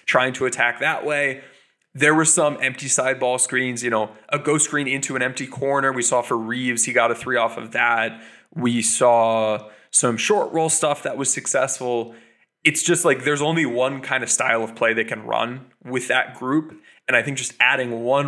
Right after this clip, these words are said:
roll man allows them to be a bit more dynamic offensively and just open up so much more of the playbook.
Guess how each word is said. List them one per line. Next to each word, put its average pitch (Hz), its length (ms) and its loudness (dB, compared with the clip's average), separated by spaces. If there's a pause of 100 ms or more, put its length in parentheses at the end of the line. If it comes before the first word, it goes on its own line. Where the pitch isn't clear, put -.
roll 123 220 0
man 110 420 -2
allows 117 460 0
them 113 200 -2
to 113 260 -6
be 113 240 -6
a 117 40 2
bit 117 200 -4
more 123 120 -4
dynamic 87 480 -8
offensively 123 540 -6
and 110 60 -4
just 113 180 -10
open 127 220 -4
up 117 100 -4
so 139 500 -2
much 113 200 -8
more 113 100 -6
of 107 60 -6
the - 80 -16
playbook. - 400 -12